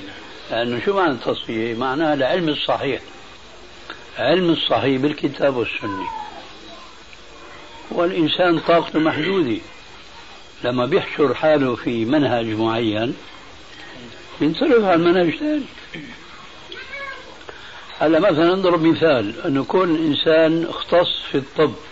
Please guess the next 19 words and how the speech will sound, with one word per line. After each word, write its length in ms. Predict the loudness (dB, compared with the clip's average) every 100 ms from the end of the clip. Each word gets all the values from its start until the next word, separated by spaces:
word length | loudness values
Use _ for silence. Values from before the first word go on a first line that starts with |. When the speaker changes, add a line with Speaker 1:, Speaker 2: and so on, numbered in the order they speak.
| -20 -20 -20 -20 -20 -20 -20 -20 -16 -16 -16 -14 -2
Speaker 2:
لا 100 | 0
بأس، 320 | 2 0 0
هذا 200 | -2 -2
جيد، 380 | -2 0 -2 -4 -12 -18 -18 -18 -18 -8
لكنه 420 | -6 -6 -6 -4 -2
ما 200 | -2 -2
يستطيع 520 | -4 -8 -8 -6 -6
يختص 340 | -6 -10 -10 -8 -4
باب 200 | -4 -4
الشريعة. 520 | -8 -6 -4 -6 -8 -14 -20 -20 -20 -20 -20 -18 -16 -16 -16 -4
لازم 340 | -2 -2 -4
يختص 340 | -6 0 0 0
في 60 | -4
الشريعة، 680 | -6 -2 2 4 4 4 2
هذه 100 | 0
ما 120 | -2
اختص 280 | -2 -2 -2
في 140 | -4
الطب. 300 | -12 -4 -4